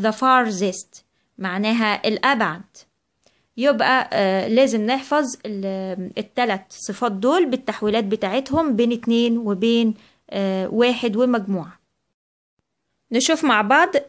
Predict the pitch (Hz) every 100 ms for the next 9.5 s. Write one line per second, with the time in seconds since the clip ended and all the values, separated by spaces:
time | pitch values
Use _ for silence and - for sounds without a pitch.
0 | - 226 220 220 220 226 269 220 214 262
1 | 311 - 277 294 285 220 208 214 196 254
2 | 247 233 262 262 254 220 240 202 226 359
3 | - - 233 233 - 262 247 247 240 233
4 | 226 240 240 226 196 - _ _ _ -
5 | - - 208 240 254 214 - 220 226 196
6 | 220 269 311 349 - 294 302 220 220 262
7 | 254 226 247 247 226 226 254 262 226 233
8 | - 208 247 233 233 208 190 226 - 202
9 | 202 226 226 208